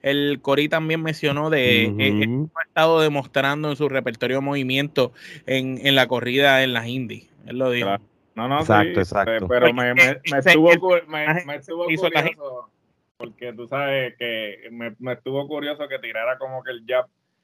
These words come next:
Speaker 3: Este, a lo mejor yo estoy, este, viendo más de lo que había ahí, pero me pareció curioso que hicieran ese comentario, pero,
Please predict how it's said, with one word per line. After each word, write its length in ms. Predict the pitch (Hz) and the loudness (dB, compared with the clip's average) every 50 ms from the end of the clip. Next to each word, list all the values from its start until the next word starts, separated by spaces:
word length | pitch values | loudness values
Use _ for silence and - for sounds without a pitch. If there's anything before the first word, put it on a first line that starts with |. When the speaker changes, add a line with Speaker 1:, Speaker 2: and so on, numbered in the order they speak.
| _ _ _ _ _ _ - | _ _ _ _ _ _ -6
Speaker 3:
Este, 540 | - 110 110 107 - _ - 107 104 101 101 | -4 -4 -4 -4 -6 _ -2 0 2 2 2
a 120 | 101 104 | 2 0
lo 100 | 107 110 | 0 -2
mejor 300 | 110 110 107 110 117 120 | -2 -2 -4 -4 -4 -2
yo 100 | 123 131 | -4 -4
estoy, 480 | 127 131 - 131 127 127 123 123 123 117 | -4 -2 -2 0 0 0 0 0 -2 -2
este, 440 | 120 120 120 123 _ - 120 117 113 | -2 -4 -4 -4 _ -4 -2 -2 0
viendo 400 | 113 113 120 120 120 123 120 120 | -2 -2 -4 -4 -4 -4 -4 -2
más 200 | 120 120 120 117 | -4 -4 -4 -2
de 120 | 120 120 | -2 -2
lo 140 | 117 117 110 | -2 -2 -2
que 80 | 110 113 | -2 -2
había 360 | 113 113 113 120 120 120 120 | -2 0 0 0 0 2 2
ahí, 160 | 120 127 135 | 0 0 -2
pero 560 | 135 135 110 107 107 104 104 101 101 101 95 | -4 -4 -2 -2 0 0 2 2 0 0 -2
me 180 | 95 101 107 104 | -6 -10 -14 -8
pareció 440 | - 110 110 107 104 101 117 120 113 | -6 -4 -4 -4 -4 -6 -8 -12 -14
curioso 460 | 110 131 131 131 131 135 135 135 127 | -14 -12 -8 -6 -4 -4 -4 -6 -10
que 100 | 113 113 107 | -16 -16 -14
hicieran 440 | 107 110 107 110 113 117 117 120 | -10 -8 -6 -6 -4 -6 -8 -8
ese 140 | 120 - 120 | -8 -8 -8
comentario, 680 | 120 123 123 120 117 110 104 - 135 139 131 120 113 104 - _ _ _ | -8 -10 -12 -12 -14 -14 -8 -4 -4 -4 -2 -4 -6 -10 -12 _ _ _
pero, 400 | - 139 147 151 151 131 117 - | -2 0 0 0 0 0 -2 -6